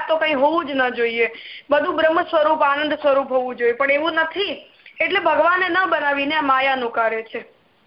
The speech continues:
તો આ બધા જાતના આક્ષેપો જગતના વિષયમાં અને બ્રહ્મના વિષયમાં લોકો લગાડતા હોય છે, એ લોકોને જાતની ગેરસમજ થઈ જાય છે.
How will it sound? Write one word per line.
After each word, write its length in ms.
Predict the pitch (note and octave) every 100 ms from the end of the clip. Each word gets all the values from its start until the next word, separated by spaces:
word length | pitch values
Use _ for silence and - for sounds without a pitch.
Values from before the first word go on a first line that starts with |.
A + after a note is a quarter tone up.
| _ _ _ _ - - - -
તો 80 |
આ 420 | F4 D#4+ - D#4+ F#4
બધા 320 | F#4 G4+ G4
જાતના 280 | E4 D#4+ E4+
આક્ષેપો 680 | C#4+ C4 - E4+ E4+ F4+
જગતના 500 | D4+ C4 B3+ D4 E4+
વિષયમાં 480 | E4 D#4+ F4 F4 F#4+
અને 120 | F4
બ્રહ્મના 440 | D#4 C4+ C4+ D4+ D4+
વિષયમાં 440 | C4+ B3 C4 D#4
લોકો 540 | D4+ B3+ B3+ C#4+ E4 - - _
લગાડતા 520 | C4+ C4+ C#4+ C#4 C4+ B3
હોય 240 | A3+ A3+
છે, 140 | A3+
એ 80 | B3+
લોકોને 360 | C4 D4 D4 D4
જાતની 240 | C#4 C#4+
ગેરસમજ 560 | D#4+ C4 B3 - B3+ C#4+
થઈ 300 | C#4+ - D#4
જાય 240 | B3+ A3+
છે. 200 | A3+ A#3+